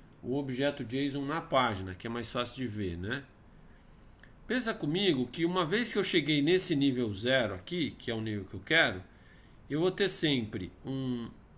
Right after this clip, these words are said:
um I D e um valor, um I D e um valor, um I D e um valor. Então, eu tenho esse mapa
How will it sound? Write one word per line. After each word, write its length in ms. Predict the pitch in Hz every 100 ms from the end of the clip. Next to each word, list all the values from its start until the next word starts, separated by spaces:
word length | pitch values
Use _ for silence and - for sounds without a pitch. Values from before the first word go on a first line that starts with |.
| -
um 200 | 120 123
I 120 | 139 147
D 380 | 135 226 262 -
e 100 | 208
um 140 | 240
valor, 380 | 233 202 131 110
um 120 | 143
I 100 | 151
D 140 | 139 156
e 60 |
um 100 | 196
valor, 300 | 214 180 131
um 100 | 117
I 60 | 117
D 80 | 123
e 40 |
um 40 |
valor. 160 | 147 120
Então, 180 | 113 175
eu 60 |
tenho 180 | 175 202
esse 200 | 214 -
mapa 560 | 202 165 190 - 104